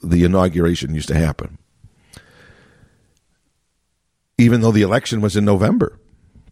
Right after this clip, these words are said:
So there is a precedent for this, this period between the actual taking over of the office and the inauguration. But the transfer of power,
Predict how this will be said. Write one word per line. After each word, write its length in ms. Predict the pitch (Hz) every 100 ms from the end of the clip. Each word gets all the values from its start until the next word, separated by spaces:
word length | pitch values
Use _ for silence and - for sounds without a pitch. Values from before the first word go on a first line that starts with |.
| _ _ _ _ _ _ - -
So 200 | 185 180
there 200 | 185 185
is 300 | 254 226 143
a 120 | 127
precedent 680 | - 214 220 110 87 -
for 200 | - 120
this, 300 | 101 98 - - _ - - - - - _
this 260 | - 107 - - -
period 560 | - 180 185 113 98 90
between 400 | 98 - 123 110
the 140 | 110
actual 340 | 117 - 107
taking 420 | 98 - 147 117 113
over 240 | 104 104
of 80 | 87
the 120 | 92
office 560 | 95 160 - 71 - -
and 240 | 107 104 101
the 100 | 95
inauguration. 880 | 92 104 95 80 110 160 - - - _ _ _ - - -
But 320 | - 113 _ _ _ _ _ _ _ _
the 80 | 190
transfer 420 | - 254 254 202
of 100 | 151
power, 520 | - 208 143 107 104